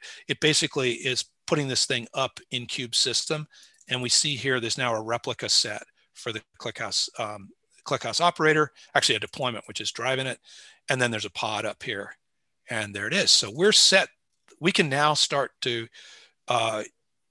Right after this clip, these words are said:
set up and control data warehouses. But first, we wanna put Zookeeper out there, because when our data warehouses coming, come up, they're gonna wanna talk to Zookeeper. So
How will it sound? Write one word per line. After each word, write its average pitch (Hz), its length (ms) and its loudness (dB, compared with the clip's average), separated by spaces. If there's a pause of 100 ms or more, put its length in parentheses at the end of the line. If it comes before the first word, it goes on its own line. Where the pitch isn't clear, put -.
set 156 300 8
up 139 260 4
and 123 160 -8
control 110 480 -6 (220)
data 110 160 -2
warehouses. 104 540 -8 (500)
But 143 100 -2
first, 247 320 6
we 190 80 -2
wanna 165 140 2
put 127 160 -2
Zookeeper 143 520 0
out 113 140 -2
there, 147 120 0
because 131 300 -4
when 135 220 -6
our 117 440 -2 (500)
data 123 160 2
warehouses 185 460 4
coming, 113 480 -8
come 131 180 -4
up, 123 140 -4 (220)
they're 147 100 4
gonna 147 160 4
wanna 127 220 -2
talk - 400 -4
to 107 100 -8
Zookeeper. 104 560 -10 (640)
So 120 540 4